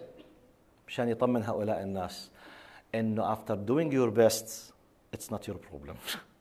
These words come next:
<laughs> بس بعد ما تبذل جهدك والله مطلع على ما بذلت، المشكلة طلعت من عندك. اللهم لك الحمد.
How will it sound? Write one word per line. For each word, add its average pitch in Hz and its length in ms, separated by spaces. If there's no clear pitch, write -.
<laughs> - 560
بس - 340
بعد 127 140
ما 131 80
تبذل 139 800
جهدك 107 600
والله 156 500
مطلع 151 840
على 180 360
ما 180 180
بذلت، 175 920
المشكلة 143 960
طلعت 107 460
من 95 100
عندك. 73 520
اللهم 104 580
لك 98 220
الحمد. 80 320